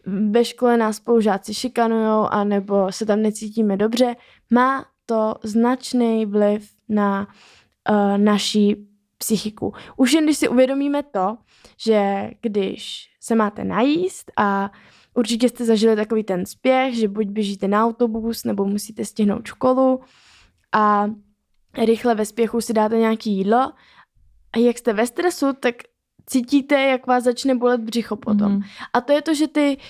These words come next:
Speaker 1: žaludeční šťávy tam nefungujou správně, jak by měly. Třeba ta slinivka nevystříkne ty, ty šťávy z té slinivky v takovém množství, jak, jak by měla. A celý ten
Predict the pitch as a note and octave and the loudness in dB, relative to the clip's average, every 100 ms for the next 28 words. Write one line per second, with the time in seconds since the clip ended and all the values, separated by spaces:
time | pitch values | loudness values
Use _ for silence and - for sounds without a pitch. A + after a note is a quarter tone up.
0 | - - B3+ C#4 D#4 C#4+ D#4+ D4+ - A#3 | -12 2 2 2 -2 -4 -6 -4 -2 0
1 | B3 C4+ C4 C4 - D4 D4 C#4+ C#4+ C4 | 0 -2 -2 -2 -4 -4 -2 -2 -2 0
2 | B3 B3 B3+ B3 A#3 C4+ A#3 G3 F3 G3+ | 0 2 0 0 0 2 4 2 -2 -8
3 | _ - - _ - C4 C#4 D4+ - C4+ | _ -20 -20 _ -2 0 2 0 0 2
4 | B3+ C4 C4 C#4 C4 B3 A#3+ B3+ - C4+ | 4 2 0 -2 2 2 0 -4 -6 -6
5 | C4 C4 C4 B3 A#3+ - A#3+ A#3 A#3+ - | -2 0 2 2 2 2 2 4 2 -4
6 | - A#3 B3 B3 B3 B3 - A#3+ A#3+ A#3+ | 0 0 0 -4 -6 -4 0 2 0 0
7 | B3 B3 A#3+ _ _ _ - - A#3 A#3+ | 0 0 -2 _ _ _ -10 -2 -2 2
8 | A#3 A3+ G#3+ G#3+ A#3+ A3 G#3+ - A3 G#3 | 2 2 -2 -2 -2 -2 -2 -2 -2 2
9 | A#3+ A3 F#3 G3 A#3 - - - G#3+ A3 | 2 2 0 -2 -4 -14 -14 -8 -8 -4
10 | - F4 F4 F4 A#3 G#3 | 0 0 0 -2 -2 -4